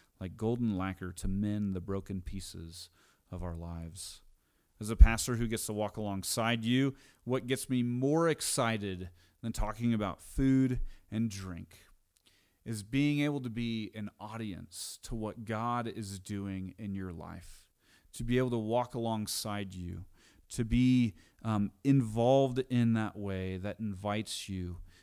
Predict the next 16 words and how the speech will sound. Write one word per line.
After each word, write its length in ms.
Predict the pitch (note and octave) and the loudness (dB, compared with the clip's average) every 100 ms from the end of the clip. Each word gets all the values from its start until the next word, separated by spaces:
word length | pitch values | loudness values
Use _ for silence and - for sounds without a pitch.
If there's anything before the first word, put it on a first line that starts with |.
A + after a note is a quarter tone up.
| - | -12
to 120 | - | -4
participate 960 | - G2+ - B2+ - A2+ F2 F2 - - - - _ - | 0 0 2 0 2 6 6 4 -6 -14 -16 -20 _ -4
in 140 | G2 | -2
God's 420 | F#2+ G2 F#2+ F#2 | 0 0 0 -2
grace 640 | - F#2 F#2 F2+ F2 - - | -4 -2 0 -2 -4 -8 -10
and 180 | - F2+ | -8 -4
peace 520 | - G2+ E2+ - - - - _ | -2 -2 -6 -10 -12 -14 -20 _
and 240 | - F2 F2 | -6 -2 0
love 440 | F2 E2+ E2+ - - | 0 -2 -4 -6 -6
in 120 | F#2 | -4
your 220 | F2 F2 F2+ | -2 -2 -4
life, 460 | E2+ E2+ D#2+ - - - _ _ - | -6 -6 -6 -8 -12 -18 _ _ -4
to 100 | G#2+ | 0
be 140 | G#2+ | 2
a 60 | F#2 | 2
witness 680 | G2 - G2+ F2 - - | 0 0 -2 -2 -4 -6